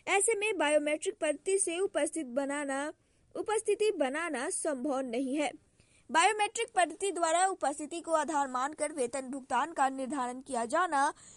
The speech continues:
जबकि डॉक्टर के कार्य अवधि का कोई निर्धारण नहीं है। विनोद, विनोद पर, वि-,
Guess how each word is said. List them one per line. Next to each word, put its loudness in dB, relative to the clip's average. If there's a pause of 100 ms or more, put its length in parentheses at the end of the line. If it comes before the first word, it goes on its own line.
(180)
जबकि 2
डॉक्टर 4
के -2
कार्य 4
अवधि 0
का 2
कोई -2
निर्धारण -2
नहीं -8
है। 0 (1200)
विनोद, 4 (360)
विनोद -2 (100)
पर, 6 (120)
वि-, -6